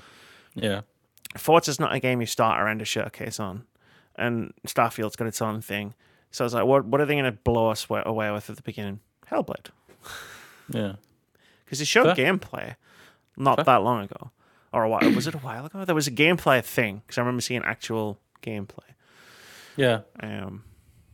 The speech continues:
Speaker 1: Well, I've got, I'm not gonna say, I'm gonna, no, I'm gonna say that I believe this is gonna be an expectation.
Speaker 2: Uh-huh.
Speaker 1: And I think it'll be at,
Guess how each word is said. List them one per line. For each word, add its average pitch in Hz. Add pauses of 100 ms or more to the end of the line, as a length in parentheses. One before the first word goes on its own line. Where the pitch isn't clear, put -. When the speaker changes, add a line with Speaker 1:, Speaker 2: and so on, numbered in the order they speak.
(280)
Speaker 1:
Well, 143
I've 165
got, 123 (1120)
I'm 202
not 302
gonna 330
say, -
I'm 214
gonna, 339
no, 262
I'm 180
gonna 285
say 185
that 147
I 143
believe 131
this 117
is -
gonna 120
be 110
an 110
expectation. 113 (280)
Speaker 2:
Uh-huh. 120
Speaker 1:
And 123
I 127
think 135
it'll 147
be 139
at, 123